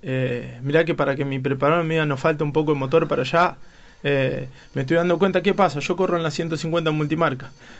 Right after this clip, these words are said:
En la multimarca yo hoy estoy corriendo con un Kayak. Eh, a principio de año, en la segunda carrera, dieron más límite al varillero. Le dieron carburador de treinta, le dieron, eh, más diámetro de pistón, le dieron libre de atape y le dieron libre de escape.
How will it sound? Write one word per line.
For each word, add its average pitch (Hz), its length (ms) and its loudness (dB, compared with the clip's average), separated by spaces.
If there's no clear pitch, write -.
En 139 60 -2
la 139 80 2
multimarca 160 480 2
yo 190 140 0
hoy 185 60 2
estoy 175 140 2
corriendo 165 360 0
con 156 100 0
un 151 100 0
Kayak. 135 340 -2
Eh, 139 420 -4
a 156 140 -2
principio 175 580 2
de 214 60 4
año, 240 160 6
en 185 60 4
la 165 100 2
segunda 190 380 2
carrera, 196 560 2
dieron 196 420 2
más 202 240 4
límite 214 380 4
al 165 180 4
varillero. 147 540 0
Le 139 100 0
dieron 156 240 4
carburador 165 440 4
de 175 100 2
treinta, 190 640 2
le 165 120 2
dieron, 156 440 0
eh, 147 540 0
más 156 240 0
diámetro 165 360 2
de 156 60 0
pistón, 190 480 2
le 160 100 6
dieron 160 280 4
libre 170 260 2
de 175 80 6
atape 226 340 2
y 147 40 -2
le 143 120 -2
dieron 151 240 0
libre 156 180 2
de 151 60 6
escape. 151 480 0